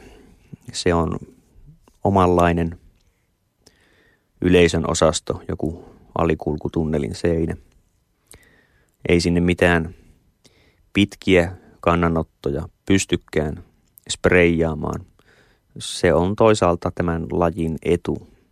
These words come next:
Jos jotain oli sanottavaa, niin se on, on sanottavissa nopeasti ja jämäkästi. Joskus siellä on joku, mm, yleisesti tunnettu symboli, joskus siellä on pelkkä kirosana.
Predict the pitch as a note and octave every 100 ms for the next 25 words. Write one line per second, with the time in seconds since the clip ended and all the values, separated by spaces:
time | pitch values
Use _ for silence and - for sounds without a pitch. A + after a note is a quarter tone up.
0 | _ - _ F2+ - D2 E2 D#2 C#2 D2
1 | - A2 G2 - F2+ F2 F2+ F2+ - -
2 | - - - - - F2+ E2+ - - G2
3 | - E2+ E2+ - F#2 F#2+ - D2+ C#2 -
4 | _ _ _ _ _ _ - _ _ _
5 | _ - D#2 D2+ - _ _ - F2+ F2
6 | E2 D2+ C#2+ - - - - _ _ _
7 | _ - - - E2+ - G2+ - A2+ G2
8 | F#2+ F2+ F2+ - - - - - _ _
9 | _ _ - F2 F2 D#2+ - - F2 E2+
10 | E2+ F2 - - F2+ F2 - - F2+ F2
11 | E2+ E2+ E2+ F2 _ - - - - G#2+
12 | F#2+ F2+ F2 E2+ - - - E2 C#2+ -
13 | E2+